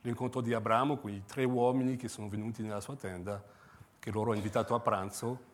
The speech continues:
era il Signore, era Dio, una forma umana, tre uomini che poi sono andati a Sodoma. Quindi ci sono questi modi che Dio usa per incontrare l'uomo.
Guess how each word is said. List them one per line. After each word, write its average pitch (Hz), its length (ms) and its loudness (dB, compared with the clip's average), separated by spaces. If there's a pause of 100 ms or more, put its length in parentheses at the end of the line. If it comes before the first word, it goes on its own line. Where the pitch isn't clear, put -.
(160)
era 101 180 -2
il 92 100 -4
Signore, 110 580 0 (460)
era 104 160 -4
Dio, 123 320 2
una 110 120 -6
forma 156 300 0
umana, 139 320 2
tre 175 180 0
uomini 92 560 0 (760)
che 139 100 0
poi 123 140 4
sono 110 160 0
andati 101 360 0 (440)
a 107 100 -2
Sodoma. 82 560 -4 (1160)
Quindi 185 180 4
ci - 60 -2
sono 143 180 2
questi 147 260 2
modi 147 320 6
che 117 140 0
Dio 131 220 4
usa 135 240 4
per 117 160 0
incontrare 117 400 2
l'uomo. 85 540 0